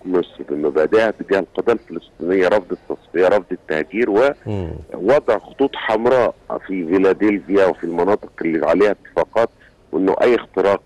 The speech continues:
Speaker 1: في رفح لغيره للمناطق المصرية يواجه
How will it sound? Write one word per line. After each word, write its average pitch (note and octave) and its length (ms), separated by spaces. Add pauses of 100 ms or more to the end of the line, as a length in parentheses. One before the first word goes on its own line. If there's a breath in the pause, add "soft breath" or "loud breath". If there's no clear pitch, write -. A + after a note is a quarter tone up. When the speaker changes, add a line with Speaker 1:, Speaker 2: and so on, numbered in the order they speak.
(120)
Speaker 1:
في F2+ 60
رفح F2 500
لغيره D2+ 540
للمناطق D#2+ 640
المصرية G2 760 (480)
يواجه G2+ 560